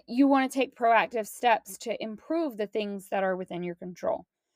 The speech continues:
Like, if you know, "Hey, these are things that are without my control. I can't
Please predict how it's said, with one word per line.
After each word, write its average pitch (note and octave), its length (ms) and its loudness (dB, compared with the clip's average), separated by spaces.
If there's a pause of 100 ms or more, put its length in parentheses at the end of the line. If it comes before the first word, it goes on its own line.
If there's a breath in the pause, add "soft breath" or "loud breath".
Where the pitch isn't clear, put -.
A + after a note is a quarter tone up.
(240)
Like, A#3 160 2
if B3 140 2
you E4+ 500 8
know, B3 420 6
"Hey, B3 160 -2
these D#4+ 220 2
are A4 100 -4
things D4 240 -2
that B3+ 60 0
are A3+ 80 -2
without A#3 300 0
my C#4 100 0
control. A#3 340 0
I D#4 140 2
can't E4 400 -2